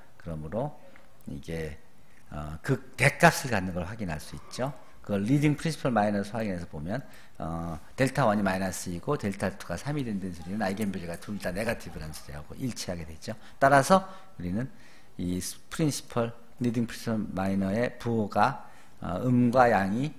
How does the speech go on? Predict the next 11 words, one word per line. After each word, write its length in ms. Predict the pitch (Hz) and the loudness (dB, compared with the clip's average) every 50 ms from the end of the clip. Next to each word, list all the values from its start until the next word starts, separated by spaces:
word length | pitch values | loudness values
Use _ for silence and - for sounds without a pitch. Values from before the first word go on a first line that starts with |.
| - - | -12 -14
순서대로 640 | - - - 165 170 160 185 170 156 123 110 107 110 - | -6 -2 0 2 4 6 4 6 6 4 4 2 0 -4
교차되므로 760 | - - 95 - - 104 92 87 85 78 73 80 107 123 - | -8 -6 -6 -4 -2 -2 -2 -2 -2 -4 -4 -2 -4 -4 -4
고유값이 460 | - 87 90 87 - 90 82 - - | -4 -6 -6 -4 -4 -4 -4 -4 -6
모두 260 | 87 90 87 98 98 | -6 -4 -4 -2 2
음이란 320 | 120 123 120 107 107 98 92 | 2 4 4 4 2 2 0
소리고, 500 | - - 73 78 76 - - - 117 - - | -2 -4 -8 -8 -10 -10 -10 -10 -10 -4 -2
헤시안 380 | 180 175 - - 170 143 127 113 | -2 -2 0 4 4 4 4 4
행렬의 240 | 104 101 95 90 | 2 0 0 -2
고유값이 380 | 87 - 87 - - 82 80 - | -2 -4 -6 -6 -6 -8 -8 -6
모두 160 | 80 80 80 78 | -6 -6 -6 -6
영이란, 400 | 78 80 82 80 80 80 82 | -6 -6 -6 -6 -6 -8 -8